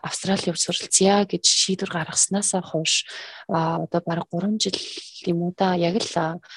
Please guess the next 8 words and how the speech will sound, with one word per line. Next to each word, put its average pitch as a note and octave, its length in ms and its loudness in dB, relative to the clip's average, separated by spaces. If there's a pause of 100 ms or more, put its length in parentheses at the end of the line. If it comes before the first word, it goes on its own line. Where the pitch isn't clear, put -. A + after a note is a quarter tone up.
(120)
хадгаламж F3 1400 -2
үсгээл E3+ 560 0
ерөнхийдөө E3+ 400 -2 (240)
санхүүга E3 640 0
агүй E3+ 240 2
сайн E3 240 0
төлөвлөсөн - 480 -4
гэсэн. - 240 0